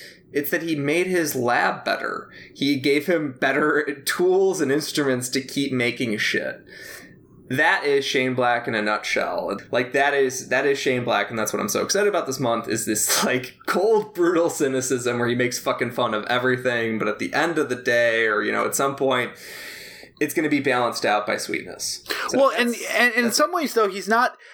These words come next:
Speaker 2: I, I think his cynicism is not about the characters in his movies or the stories he's telling. I think his cynicism is about Hollywood conventions for the most part. And that's,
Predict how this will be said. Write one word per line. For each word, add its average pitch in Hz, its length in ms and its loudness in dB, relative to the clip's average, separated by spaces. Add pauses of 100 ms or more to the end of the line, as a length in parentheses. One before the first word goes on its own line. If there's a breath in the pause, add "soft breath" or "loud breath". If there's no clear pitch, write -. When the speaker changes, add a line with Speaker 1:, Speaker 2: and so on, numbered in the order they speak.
Speaker 2:
I, 226 180 2
I 247 140 4
think 294 220 -4
his 294 120 2
cynicism 190 600 2
is 135 120 0
not 139 220 4
about 143 240 0
the 117 80 -4
characters 113 960 0 (320 loud breath)
in 151 140 2
his 147 260 0
movies 113 540 2
or 131 140 0
the 107 120 0
stories 160 560 2
he's - 240 0
telling. 113 640 -2 (380 loud breath)
I 151 120 0
think 214 160 2
his 240 120 2
cynicism - 1300 0
is 127 160 2
about 117 440 2 (440 soft breath)
Hollywood 147 640 2
conventions 104 800 -2
for - 140 -4
the 98 100 -2
most 90 420 -2
part. - 260 -4
And 123 220 0
that's, 175 380 2